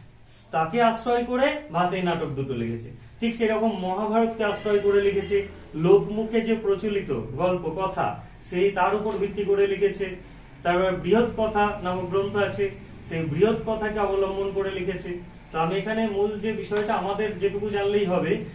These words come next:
যে এই যে মহাভারত আশ্রিত নাটক, যেমন, আহ, দূতবাক্যম, দূতঘটোৎকচ, এইগুলো আছে, কর্ণভারম। তো এই যে কর্ণভারম নাটকটা বললাম, যেটা মহাভারতকে আশ্রয় করে ভাস লিখেছে, সেই কর্ণভারম নাটকটা, নাটকটা হচ্ছে একাঙ্ক নাটক,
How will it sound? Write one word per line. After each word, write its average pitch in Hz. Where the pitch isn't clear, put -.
যে 165
এই 180
যে 214
মহাভারত 202
আশ্রিত 233
নাটক, 165
যেমন, 196
আহ, 160
দূতবাক্যম, 185
দূতঘটোৎকচ, 180
এইগুলো 190
আছে, 196
কর্ণভারম। 175
তো 175
এই 180
যে 208
কর্ণভারম 226
নাটকটা 185
বললাম, 156
যেটা 175
মহাভারতকে 190
আশ্রয় 208
করে 214
ভাস 196
লিখেছে, 175
সেই 175
কর্ণভারম 202
নাটকটা, 202
নাটকটা 175
হচ্ছে 226
একাঙ্ক 180
নাটক, 110